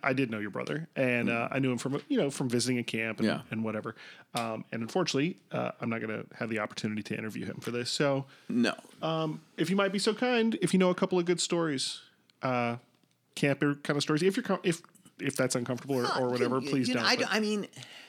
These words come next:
Speaker 2: well, camp to him was, was really, uh, wonderfully important, and, and he, uh, you know, he kept in touch with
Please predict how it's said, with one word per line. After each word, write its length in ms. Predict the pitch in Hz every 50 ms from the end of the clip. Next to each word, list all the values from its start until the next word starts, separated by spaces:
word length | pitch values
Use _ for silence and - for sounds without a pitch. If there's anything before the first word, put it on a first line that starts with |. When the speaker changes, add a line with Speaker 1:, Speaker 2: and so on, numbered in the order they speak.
| - _ _ _ _ _ _ _ _ - - - - _ - _ - - _ -
Speaker 2:
well, 160 | - - - -
camp 300 | - 180 202 226 214 -
to 100 | - 95
him 480 | - - 107 117 117 107 101 104 - - _ -
was, 580 | - 62 67 69 65 73 - - - - - _ _ - _ _ _ _ _ _ _
was 480 | - 147 143 - 208 202 208 - - - 143 69 -
really, 800 | 139 131 117 107 101 85 71 69 64 58 50 53 - - - _ _ _ _ _ _ _ _ _ _ _ _ _ _ - -
uh, 140 | - 95 - - - - - - - - - - - - - - - - -
wonderfully 960 | - 107 110 90 87 - - - 78 76 64 50 50 55 - - - - _ _ _ _ _ _ _ _ _ _ _ _ _ _ -
important, 840 | - 82 73 73 - - - 110 117 127 - 113 113 107 101 98 - - _
and, 200 | - 92 82 - - -
and 240 | 82 76 73 78
he, 680 | - - - 95 90 85 80 80 78 78 76 69 - - - -
uh, 320 | - 65 64 57 52 - - - - - - - - - - -
you 140 | - -
know, 60 | 135 -
he 100 | - 87
kept 320 | - - - - - -
in 80 | - -
touch 320 | - - - - - -
with 220 | - 50 - -